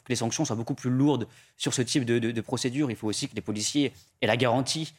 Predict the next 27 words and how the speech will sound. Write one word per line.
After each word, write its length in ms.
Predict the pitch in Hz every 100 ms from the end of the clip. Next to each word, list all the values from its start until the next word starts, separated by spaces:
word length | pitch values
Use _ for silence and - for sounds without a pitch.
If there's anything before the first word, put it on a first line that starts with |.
| _
si 140 | -
jamais 240 | 131 139 156
ils 80 | 131
font 140 | 127
usage 220 | 120 143
de 80 | 113
leur 100 | 113
arme 160 | 117 120
à 60 |
feu, 200 | 117 143 - - _
d'être 100 | 113
défendus 460 | 113 120 135 147 214
derrière, 420 | 123 147 202 - - - -
euh, 180 | 101
par 140 | 92 95
la 80 | 90
justice, 480 | 98 - 127 131
par 140 | - 104
leurs 160 | 101
collègues. 340 | - 123 170 104 - - _ -
Mais 160 | 135 160
il 60 |
faut 120 | 143 156
aussi 180 | 156
que 80 | 220
l'État 200 | 127 87
parvienne 460 | - 117 120 170 123